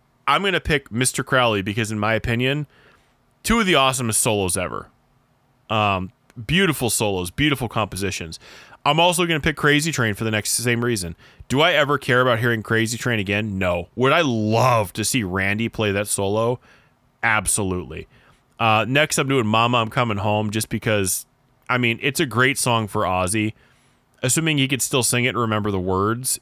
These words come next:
it'd be a great song to see. It's definitely an arena song. It's one of those songs when, when you're at a concert, the whole crowd is yelling, "'Cause mama,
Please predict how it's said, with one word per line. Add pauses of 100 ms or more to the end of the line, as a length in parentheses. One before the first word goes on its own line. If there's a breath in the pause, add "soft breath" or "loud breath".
it'd
be
a
great
song
to
see.
It's
definitely
an
arena
song. (360 loud breath)
It's
one
of
those
songs
when,
when
you're
at
a
concert, (300 soft breath)
the
whole
crowd
is
yelling, (360 loud breath)
"'Cause
mama,